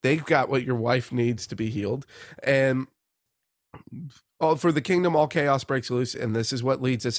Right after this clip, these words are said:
into the Ruination. They go to the Blessed Isles because, uh, because Callista is able to find the, out that the Blessed Isles has the inner sanctum with these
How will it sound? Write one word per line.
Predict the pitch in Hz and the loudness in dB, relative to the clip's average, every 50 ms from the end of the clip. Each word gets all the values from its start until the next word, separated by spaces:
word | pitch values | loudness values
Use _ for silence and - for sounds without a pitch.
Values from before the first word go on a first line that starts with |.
| - - - | -6 -4 -2
into | 151 147 143 139 - - 139 131 135 135 135 131 - - - - - - - - | -2 -2 -2 -4 -4 -4 -4 -2 -2 -2 -2 -4 -8 -14 -20 -20 -20 -20 -4 -2
the | 135 143 | 0 2
Ruination. | 135 147 151 147 147 143 139 131 120 117 - - 92 82 82 80 | 2 2 2 2 2 4 2 2 2 0 -2 -4 -6 -6 -6 -6
They | 85 - | -6 -4
go | - 107 | -4 -4
to | 107 107 | -4 -4
the | 104 113 | -4 -4
Blessed | 98 131 139 139 - - 143 | 0 2 2 2 2 0 0
Isles | 135 131 131 131 135 135 131 131 131 131 127 120 - - - - _ | 2 2 4 4 2 2 2 2 0 0 0 -2 -4 -4 -6 -10 _
because, | - 110 - - 101 95 95 - - _ _ - - | -10 -8 -6 -6 -6 -6 -6 -10 -16 _ _ -10 -6
uh, | - 104 95 90 98 98 87 - - _ _ - - - - - | -4 -4 -2 -2 -2 -2 -4 -6 -10 _ _ -16 -14 -14 -12 -8
because | 123 120 104 - - 156 143 135 120 | -6 -6 -4 0 2 2 2 2 0
Callista | - - 139 123 127 120 - 131 | -2 -2 -2 0 0 0 0 -2
is | 123 107 | -2 0
able | 117 117 110 113 110 | 0 -2 -2 -4 -6
to | 107 98 | -6 -8
find | - - 123 120 117 117 117 117 117 113 113 117 - - - - - - - - - | -4 -2 -2 0 0 0 0 -2 -2 -4 -6 -8 -10 -16 -20 -20 -20 -20 -20 -18 -4
the, | - 117 113 110 107 107 104 110 - - _ _ _ _ _ - | 0 2 2 2 2 2 0 -2 -6 -8 _ _ _ _ _ -8
out | 123 120 113 113 113 - | -4 -2 0 0 0 -2
that | 113 95 | -4 -4
the | - 104 | -4 -2
Blessed | 101 120 120 117 - 117 - - | 0 0 0 0 -2 -4 -4 -2
Isles | 110 117 123 120 120 120 - | 0 0 2 2 0 0 0
has | 123 110 - - | -2 -4 -4 -6
the | - 131 123 - | -8 -8 -6 -4
inner | 123 120 117 113 | -4 -2 -2 -2
sanctum | - - 123 117 110 104 - - 110 110 | -2 -2 -2 -2 -2 -2 -4 -4 -4 -2
with | 107 107 - - | -4 -4 -6 -6
these | 110 110 110 107 101 - - | -6 -6 -6 -4 -6 -6 -8